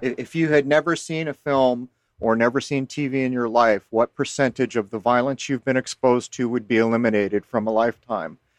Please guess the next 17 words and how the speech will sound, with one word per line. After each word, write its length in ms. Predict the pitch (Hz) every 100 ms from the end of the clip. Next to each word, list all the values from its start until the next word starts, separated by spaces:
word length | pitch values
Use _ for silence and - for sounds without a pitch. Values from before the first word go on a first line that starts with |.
| _ -
And 160 | 120
the 60 | 120
other 160 | 143
thing 220 | 131 127 113
Jason 380 | 113 113 - 110
was 180 | 110
getting 300 | - 110 90
at 220 | 104 110 117
is 220 | 104 - _ _ _ _ _
we 100 | 139
see 220 | - 190
so 180 | 190 202
much 280 | 185 151 -
news 540 | 127 120 110 98 - _
that 140 | 110
has 320 | 104 113 117
some 420 | - - 117 110